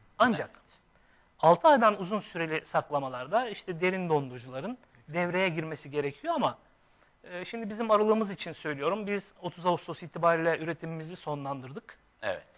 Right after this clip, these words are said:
Speaker 1: E, altı ayın dolduğu sürede zaten yeni üretimimiz başlayacak. E, zaten biz üretimimizin yarısından fazlasını üretim bitmeden elimizden kaybettik.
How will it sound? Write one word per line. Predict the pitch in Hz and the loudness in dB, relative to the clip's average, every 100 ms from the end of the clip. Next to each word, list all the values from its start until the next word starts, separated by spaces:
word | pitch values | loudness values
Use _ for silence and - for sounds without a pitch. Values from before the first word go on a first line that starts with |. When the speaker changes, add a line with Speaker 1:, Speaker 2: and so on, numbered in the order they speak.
| _ _ - | _ _ -8
Speaker 1:
E, | - | 2
altı | 165 175 185 | 4 4 0
ayın | 175 175 156 | -2 -6 -6
dolduğu | 165 160 180 | -4 -4 -8
sürede | - 156 147 185 | -10 -12 -10 -4
zaten | 180 147 180 | -2 -2 -6
yeni | 160 160 175 | -16 -16 -16
üretimimiz | 151 151 170 180 220 247 | -14 -14 -12 -10 -2 4
başlayacak. | 240 - 165 180 - - _ _ _ _ _ - | 4 4 -4 -4 -4 -10 _ _ _ _ _ -16
E, | 139 | 2
zaten | 156 226 285 262 | 4 6 6 4
biz | 240 - | -2 -4
üretimimizin | 208 214 - 214 214 196 208 208 _ | -2 -2 -2 -2 0 0 -2 -4 _
yarısından | 160 196 190 202 180 185 | -2 0 -2 -4 4 6
fazlasını | 170 170 156 143 180 254 - | 6 2 2 -4 -4 -4 -4
üretim | 185 190 233 202 | -2 -2 0 0
bitmeden | 226 170 147 139 - | 0 -2 -2 -2 -4
elimizden | 151 147 131 143 131 _ _ _ _ _ - | -8 -6 -2 -2 -4 _ _ _ _ _ -6
kaybettik. | - 147 131 - 254 - | 0 0 0 -10 -16 -20